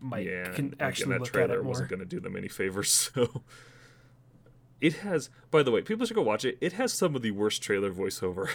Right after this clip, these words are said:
Speaker 2: <laughs> I've heard in a long time.
Speaker 1: Did you read some of the comments where they're talking, like, one of the lines sounds like she just straight up messed it up? <laughs>
Speaker 2: No.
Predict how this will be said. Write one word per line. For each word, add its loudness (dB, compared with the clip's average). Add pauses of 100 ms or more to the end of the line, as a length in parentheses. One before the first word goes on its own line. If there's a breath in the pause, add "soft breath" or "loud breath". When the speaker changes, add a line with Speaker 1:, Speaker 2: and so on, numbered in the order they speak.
(120)
Speaker 2:
<laughs> -14
I've -2
heard -2
in -6
a -8
long -6
time. -6 (300)
Speaker 1:
Did -4
you -4
read -2
some -4
of -2
the -2
comments -2
where -2
they're 0
talking, 0
like, 0 (100)
one -4
of -2
the 0
lines 4
sounds 2
like 0
she -4
just -2
straight 0
up 2
messed -2
it -4
up? 2
<laughs> -6 (880 soft breath)
Speaker 2:
No. -2